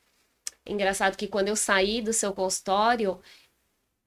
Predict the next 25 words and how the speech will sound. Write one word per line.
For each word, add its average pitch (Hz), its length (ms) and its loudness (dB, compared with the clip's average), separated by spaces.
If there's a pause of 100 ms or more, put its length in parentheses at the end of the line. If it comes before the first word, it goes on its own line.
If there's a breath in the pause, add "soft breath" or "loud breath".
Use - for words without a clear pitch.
acho 185 280 0
que 185 80 -14
por 196 180 -4
olho 185 300 4
tá 185 160 0
anestesiado, 190 1000 2
né? 196 220 -2
Eu 196 120 -2
tive 196 260 -6
um 202 60 -4
pouco 196 340 -2
de 196 160 -6
dificuldade, 208 1000 -2 (200 soft breath)
mas 262 260 2
chegou 247 240 2
a 247 100 6
noite 226 320 0
eu 254 40 2
já 240 160 0
tava 220 640 4 (280 loud breath)
praticamente 202 720 -2
fechando. 190 440 -2
A 190 60 2
única 247 320 -2
coisa 214 500 0